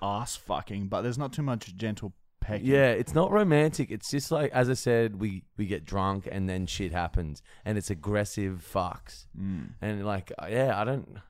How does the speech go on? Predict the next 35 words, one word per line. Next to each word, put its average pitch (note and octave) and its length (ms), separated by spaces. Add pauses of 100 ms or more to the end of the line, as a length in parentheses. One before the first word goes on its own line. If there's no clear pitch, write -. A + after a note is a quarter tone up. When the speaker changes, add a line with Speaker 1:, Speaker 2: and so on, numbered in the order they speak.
(1000)
Speaker 2:
yeah, G#2+ 240 (140)
kissing D3+ 360
him, E3+ 320
he's, - 600 (100)
yeah, G2+ 380 (300)
uh, A2+ 120
we, B2 180 (120)
yeah, C3 180
it's G#2+ 160
just - 160
pecks. - 520 (120)
So G#2 260
like G#2+ 220
ten A2+ 260
pecks, G#2 380
I'd E2+ 160
say. D#2+ 200 (140)
Next B2 400
question's A#2 400
from A2+ 340 (540)
Simon F3 920 (360)
D C#3+ 360
Baz. A2 720 (880)
"Are C3+ 180
you F3 160
scared E3 420
now D3+ 240
watching C#3 460
out B2 320
of A#2 140
a A#2+ 60
window A2+ 480
with G#2 200
Marty G#2 360
behind?" F2+ 760